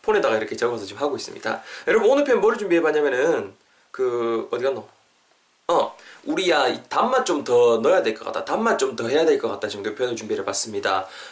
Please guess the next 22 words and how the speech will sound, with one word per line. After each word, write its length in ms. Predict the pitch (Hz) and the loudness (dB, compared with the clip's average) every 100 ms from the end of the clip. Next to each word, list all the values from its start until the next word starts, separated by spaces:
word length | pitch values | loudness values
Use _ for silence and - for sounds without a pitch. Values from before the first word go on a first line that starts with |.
| - | 0
뭐, 460 | 120 127 120 113 117 | 4 6 6 6 4
요리하고 1400 | 240 262 202 170 147 131 - _ - - - 175 160 139 | 2 2 0 0 -2 -4 -10 _ -16 -8 -2 0 2 2
있는 240 | 123 123 | 2 -4
그 100 | 120 | -4
상황 300 | - 156 156 | -2 0 0
떠올리시면 400 | 143 139 139 135 | 2 2 2 -2
될 120 | 120 143 | -2 0
것 100 | 127 | 0
같아-, 200 | 104 - | -2 0
떠올리시면 480 | 135 170 160 151 131 | 2 2 0 -2 0
될 140 | 143 | 0
것 100 | 151 | -2
같아요. 480 | 123 - 110 123 - - - | -6 -2 0 0 -4 -12 -4
예를 140 | 127 147 | 0 2
들어서 280 | 139 123 113 | 2 0 -2
뭐, 140 | 110 | -4
찌개라든가 560 | - 175 220 196 139 120 | -4 0 2 4 4 0
이런 120 | - | -2
거 100 | 117 | -4
끓이고 320 | - 165 110 | -2 -2 -2
있는 220 | 101 131 | -2 -4
거죠. 360 | 120 101 98 | -2 -2 -2